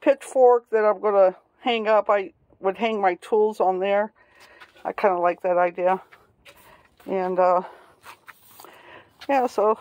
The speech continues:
I got some seeds growing, germinating un-, under there, hopefully soon. And, um,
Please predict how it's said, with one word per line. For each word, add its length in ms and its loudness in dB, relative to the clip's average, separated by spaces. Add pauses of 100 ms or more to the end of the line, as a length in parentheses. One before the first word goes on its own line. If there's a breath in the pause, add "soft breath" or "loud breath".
I 80 -8
got 180 0
some 180 -12
seeds 360 -10
growing, 460 2
germinating 600 -2
un-, 240 -6
under 240 -2
there, 260 0
hopefully 380 -4
soon. 420 -2 (1400 soft breath)
And, 280 -2
um, 180 4